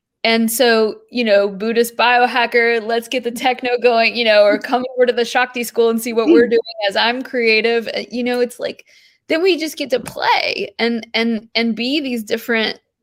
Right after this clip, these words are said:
Speaker 1: flowering creatures. So that's how I would answer that question at this moment.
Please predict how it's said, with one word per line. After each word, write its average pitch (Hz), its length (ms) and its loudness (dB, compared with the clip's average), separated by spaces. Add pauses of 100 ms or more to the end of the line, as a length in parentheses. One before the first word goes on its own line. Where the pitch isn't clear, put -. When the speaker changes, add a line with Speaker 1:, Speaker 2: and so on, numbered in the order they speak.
(140)
Speaker 1:
flowering 220 800 0
creatures. - 920 -8 (840)
So 285 200 -2
that's 302 200 2
how 311 140 2
I 269 140 4
would 226 140 -2
answer 202 320 -6
that 196 200 -4
question 202 400 -8
at 202 140 -14
this 190 220 -10
moment. - 480 -14